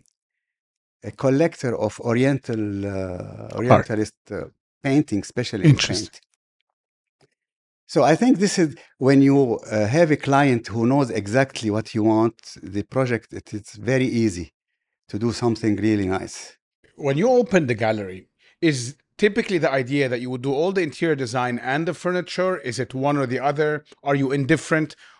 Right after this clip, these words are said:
Speaker 2: What was, uh, or did it just evolve?
Speaker 1: Well, uh, the villa, it was under construction.
Speaker 2: Okay.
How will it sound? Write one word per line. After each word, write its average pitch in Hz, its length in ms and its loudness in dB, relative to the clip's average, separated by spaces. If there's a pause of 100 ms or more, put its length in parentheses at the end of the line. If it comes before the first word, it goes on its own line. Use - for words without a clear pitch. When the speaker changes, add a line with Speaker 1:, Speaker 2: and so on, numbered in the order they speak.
(120)
Speaker 2:
What 156 400 2
was, 160 560 0 (160)
uh, 139 80 -6 (100)
or 170 160 4
did 147 200 4
it 143 120 4
just 156 320 0
evolve? 113 580 0 (140)
Speaker 1:
Well, 135 180 6 (240)
uh, 113 420 4 (100)
the 135 100 6
villa, 170 240 8
it 123 120 0
was 139 160 4
under 127 260 0
construction. - 720 -4 (100)
Speaker 2:
Okay. 107 260 2